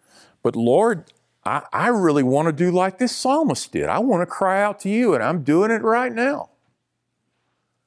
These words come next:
Now, some of you may be, may be way beyond that, but some of us aren't.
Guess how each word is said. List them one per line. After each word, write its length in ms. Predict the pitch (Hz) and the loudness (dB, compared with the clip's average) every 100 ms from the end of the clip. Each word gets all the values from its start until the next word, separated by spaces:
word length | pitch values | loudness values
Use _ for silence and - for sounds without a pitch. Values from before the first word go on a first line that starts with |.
| _ _ _ _ _ _ _ | _ _ _ _ _ _ _
Now, 80 | 240 | -8
some 220 | - 370 | 0 2
of 120 | 233 139 | 2 2
you 100 | 143 | 2
may 200 | 139 127 | 2 2
be, 420 | 123 117 110 - _ _ _ _ _ _ _ | 2 2 0 -4 _ _ _ _ _ _ _
may 120 | 135 127 | -4 0
be 160 | 120 | 0
way 300 | 104 165 247 | 2 2 2
beyond 560 | 170 117 95 117 165 185 | 0 0 0 0 0 -2
that, 320 | 185 190 - | -2 -2 -4
but 120 | 131 | -4
some 300 | - 262 330 | -4 -4 -2
of 140 | 127 98 | -2 -4
us 160 | - | -6
aren't. 500 | 87 90 180 302 _ | -4 -2 -4 -6 _